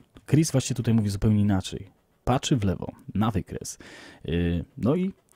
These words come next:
nie trafia w drzewo często, jak mówi, y, nasz antywykresowo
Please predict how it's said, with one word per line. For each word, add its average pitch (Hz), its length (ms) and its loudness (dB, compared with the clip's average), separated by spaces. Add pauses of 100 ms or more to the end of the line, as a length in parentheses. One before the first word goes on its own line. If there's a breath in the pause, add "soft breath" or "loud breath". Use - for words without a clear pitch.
nie 104 280 6
trafia 147 340 2
w 107 80 -2
drzewo 107 280 2
często, - 460 -8 (100)
jak 95 180 0
mówi, 92 320 2 (440 loud breath)
y, 82 220 0
nasz 87 540 -2 (380)
antywykresowo 107 1200 4